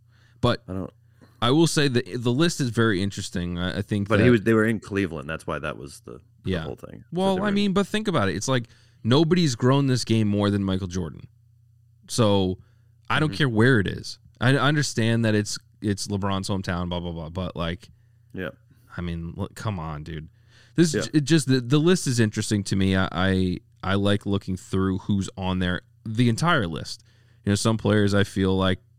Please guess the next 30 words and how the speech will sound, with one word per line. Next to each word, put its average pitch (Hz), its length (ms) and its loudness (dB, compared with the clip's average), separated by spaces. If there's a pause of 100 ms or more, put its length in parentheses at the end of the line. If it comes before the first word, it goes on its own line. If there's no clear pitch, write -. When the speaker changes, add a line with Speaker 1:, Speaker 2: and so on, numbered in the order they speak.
Speaker 1:
should 92 260 -4
be 90 140 0
ranked 90 280 -2
higher 90 420 -2
or 95 220 -2
lower 87 440 -4
or 101 100 -2
whatever. 92 480 -4
But 92 300 -4 (440)
one 113 180 2
thing 113 180 0
I 107 80 4
will 107 220 4
say 95 340 2
is 92 160 -2
that, 92 280 0 (1300)
one 143 260 4
thing 185 140 2
I 170 60 4
have 135 240 0
to 107 100 -2
say, 76 460 -6
and 107 140 2
it - 160 0
pains 131 360 0
me 135 140 -2
to 104 160 -6
say 87 240 -2
this, - 360 -12 (760)
but 98 280 0